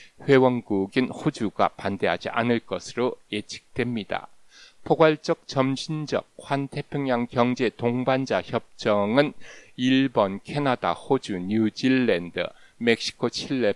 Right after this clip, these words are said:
페루, 말레이시아, 베트남, 싱가포르, 브루나이 등 아시아 태평양 지역 열한 개국이 이천십팔 년 발효시킨 다자간 자유무역 협정으로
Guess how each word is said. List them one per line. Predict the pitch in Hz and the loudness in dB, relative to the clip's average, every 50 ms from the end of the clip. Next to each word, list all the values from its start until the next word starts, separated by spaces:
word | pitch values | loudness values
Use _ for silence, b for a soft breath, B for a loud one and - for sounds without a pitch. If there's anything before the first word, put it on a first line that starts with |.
| - | -2
페루, | - - 139 135 - 113 98 | -6 -4 -4 -2 0 0 0
말레이시아, | 95 95 92 95 104 113 123 131 135 127 - - - - 95 82 76 b b b b b b _ | 0 0 0 0 2 2 2 2 2 0 -2 -4 -2 0 0 0 -2 b b b b b b _
베트남, | 117 113 - - 117 107 107 98 90 95 98 | 2 2 2 2 -2 -2 -2 -2 -2 -2 -4
싱가포르, | - - - - 143 139 127 127 117 - - - - 107 101 - 143 147 151 - - _ _ | -6 -6 -4 -4 -2 0 2 2 0 0 -2 -2 -2 -2 0 2 4 4 4 2 0 _ _
브루나이 | - 123 117 135 139 143 135 123 113 107 104 101 98 | -2 2 2 4 4 4 4 4 4 4 2 0 2
등 | - 139 151 160 - B B B B B B B - | 2 2 2 2 0 B B B B B B B 2
아시아 | - 107 - - - - 131 123 | 2 2 2 2 2 4 4 4
태평양 | - - 139 147 - - 147 139 135 131 117 113 104 | 4 0 -6 -8 -6 -4 -2 -2 0 0 0 0 -2
지역 | - - 117 117 127 131 - - - - 113 | -4 0 4 6 6 6 6 2 -6 -2 2
열한 | 110 113 117 139 143 160 160 147 | 2 4 4 2 0 -2 -2 -2
개국이 | - 131 117 - - - 98 95 95 - - - 135 131 B B B B B B | 0 0 0 0 -2 -6 -8 -6 -8 -6 -4 -2 -2 -2 B B B B B B
이천십팔 | - 110 - - - 123 113 107 - - - - _ - - 160 160 | -6 -6 -4 -2 -2 -2 -2 -2 -4 -6 -8 -10 _ -6 -4 0 0
년 | 156 143 139 | 0 0 0
발효시킨 | - 104 101 101 92 - - - - _ - - 131 135 123 - | -2 -2 -2 -2 -2 -4 -6 -10 -14 _ -4 -2 -2 -2 -4 -6
다자간 | - - 104 - 107 95 92 - 120 127 139 - | -6 -6 -4 -2 -2 -2 0 2 2 2 0 -2
자유무역 | - - 101 95 92 92 95 104 110 107 98 - - | -6 -4 -2 -2 -2 -2 -2 0 0 0 0 -2 -4
협정으로 | - 95 143 - - - 131 110 101 95 92 - 135 131 123 - | -8 -10 -10 -10 -4 -2 -2 -2 0 -2 0 2 4 4 4 4